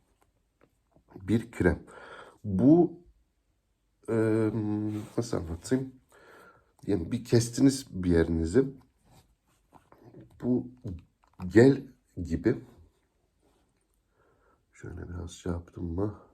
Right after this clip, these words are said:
Geliyor mu? Şöyle görüyor musunuz? Bilmiyorum. Gel gibi bu. Kesik yere hemen sürüyorsunuz.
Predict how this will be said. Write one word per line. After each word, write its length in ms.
Geliyor 300
mu? 200
Şöyle 320
görüyor 240
musunuz? 420
Bilmiyorum. 440
Gel 240
gibi 380
bu. 200
Kesik 440
yere 280
hemen 200
sürüyorsunuz. 840